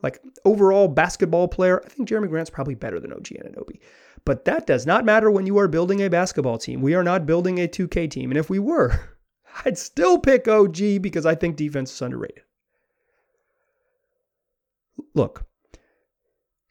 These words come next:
the contract status alone makes O G more inviting to a team that's, uh, trying to acquire him. Uh, Jeremy Grant is entering the final year of his contract, and then he's reportedly wants a max extension that pays him something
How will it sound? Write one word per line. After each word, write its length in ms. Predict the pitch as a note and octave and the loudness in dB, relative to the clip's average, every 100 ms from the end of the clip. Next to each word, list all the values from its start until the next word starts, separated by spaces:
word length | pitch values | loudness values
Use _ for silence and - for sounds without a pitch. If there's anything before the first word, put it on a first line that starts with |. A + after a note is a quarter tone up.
| _ _ - | _ _ -6
the 380 | D3 E3 D#3 _ | -2 -2 -2 _
contract 640 | - - G#3+ A3 - C3+ - | -2 2 2 2 0 -2 -2
status 420 | C#3 A2+ A#2+ - | -4 -4 -4 -6
alone 540 | D3+ B2 A#2+ B2 - - _ - | -6 -2 -4 -6 -12 -20 _ -6
makes 460 | C3 A#2+ - - - | -4 -4 -8 -10 -4
O 120 | C3+ | -4
G 260 | A2 A#2+ - | -4 -10 -8
more 520 | C3 C3 D3+ D3+ D3+ | -6 0 2 4 4
inviting 720 | D3 C#3+ A2+ C3 C#3 B2+ A#2+ A#2 | 2 -4 -2 0 2 0 -4 -6
to 200 | D3 C#3 | -2 0
a 100 | C3 | 0
team 340 | - D3+ D3+ | -2 -2 0
that's, 180 | D#3 D#3 - | 0 -2 -12
uh, 60 | D#3 | -12
trying 300 | - D3+ E3+ | -8 -6 -6
to 160 | F#3 F3+ | 0 -2
acquire 460 | E3+ F3 F#3+ F#3+ | 0 0 2 2
him. 280 | C3+ A#2 - - | 0 -6 -8 -6
Uh, 340 | B2+ D3 D3+ D3 | -2 0 0 0
Jeremy 280 | E3 G#3 | -2 -2
Grant 200 | F#3+ G3 | 0 0
is 80 | G3 | 0
entering 220 | F#3+ F#3+ | -2 -2
the 80 | F#3 | -2
final 200 | F3 F#3+ | -2 -2
year 140 | F3+ F#3 | 0 0
of 60 | |
his 100 | E3+ | -2
contract, 580 | - F3 F3 E3 D3 - | -4 -6 -2 0 0 -2
and 140 | D3 | -2
then 80 | D#3+ | -2
he's 300 | D#3+ F3+ D3 | -2 -4 -6
reportedly 640 | C3 E3 E3 G#3 G3+ E3+ D#3 | -2 0 4 4 6 4 -2
wants 400 | D3+ G3 F3 - | 0 0 -2 -2
a 100 | E3+ | -2
max 380 | D#3+ E3+ - | -2 -2 -4
extension 480 | F3 - G3 G3+ E3+ | -8 -2 -2 -2 -2
that 100 | D#3 | -2
pays 240 | E3 E3 E3 | 0 -2 -2
him 80 | |
something 420 | D3 F3+ F3 F#3 | -2 -2 -2 -4